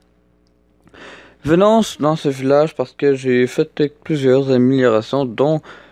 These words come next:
la maison des ouvriers. Des, des ouvriers. Wow !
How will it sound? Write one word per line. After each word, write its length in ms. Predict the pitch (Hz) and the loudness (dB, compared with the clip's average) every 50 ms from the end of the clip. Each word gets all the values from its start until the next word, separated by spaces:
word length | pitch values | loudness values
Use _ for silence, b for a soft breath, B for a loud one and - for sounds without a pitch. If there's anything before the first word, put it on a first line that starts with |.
| B B _ | B B _
la 120 | - 156 165 | -2 0 2
maison 360 | 175 175 165 147 156 147 156 | 2 2 2 2 0 0 0
des 120 | 147 151 | 2 0
ouvriers. 420 | 147 147 143 131 123 123 - - - _ _ _ _ | 2 2 0 -2 -4 -8 -10 -14 -14 _ _ _ _
Des, 160 | 110 107 98 | -2 -2 0
des 140 | 90 95 95 | 0 -2 -4
ouvriers. 480 | 98 98 95 92 - - 95 - - - - _ | -4 -6 -6 -8 -10 -10 -10 -10 -12 -14 -10 _
Wow ! 460 | - 156 202 190 156 127 107 - 147 | 0 2 4 4 4 2 2 0 -2